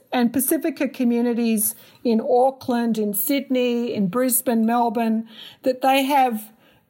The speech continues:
you know, profound connections to the home islands. So there's ways in which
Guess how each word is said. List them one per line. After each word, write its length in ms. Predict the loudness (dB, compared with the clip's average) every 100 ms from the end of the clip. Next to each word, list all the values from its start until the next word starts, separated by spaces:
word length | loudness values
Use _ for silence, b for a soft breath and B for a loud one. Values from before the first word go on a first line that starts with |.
| -16 -4
you 160 | 2 2
know, 80 |
profound 560 | 2 -2 0 0 0 -2
connections 580 | -2 0 0 0 0 0
to 100 | 0
the 140 | -2 0
home 260 | 0 0
islands. 720 | 0 0 0 -4 -4 -6 -6
So 500 | -2 0 2 2 0 -4 B B -2
there's 260 | 0 2 0
ways 540 | 0 2 2 0 0
in 180 | 2 2
which 560 | 0 -2 -6 -6 -8